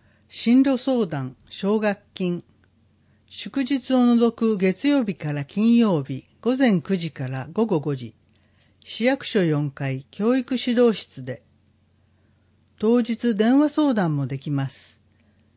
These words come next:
内線三六三と三六四。三十一、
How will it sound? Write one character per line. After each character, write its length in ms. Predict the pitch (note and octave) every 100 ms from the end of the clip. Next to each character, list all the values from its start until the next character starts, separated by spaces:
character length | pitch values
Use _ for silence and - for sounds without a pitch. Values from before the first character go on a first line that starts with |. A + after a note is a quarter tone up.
| _ -
内 220 | F#3 A#3+
線 420 | A#3 B3+ A3+ A3 -
三 360 | - G#3+ B3
六 200 | C#4+ C4+
三 340 | - - E3+ D#3+
と 300 | - D3+ D3
三 320 | - F#3+ A#3
六 300 | B3 A#3+ D#3+
四。 260 | C#3 C3+ A#2 _ _ _ _ _ _ _ _ _ _ _ _ _ _ _ _ _ _
三 340 | - B3+ C4+ A3+
十 220 | D#3+ D3
一、 380 | C#3 - E3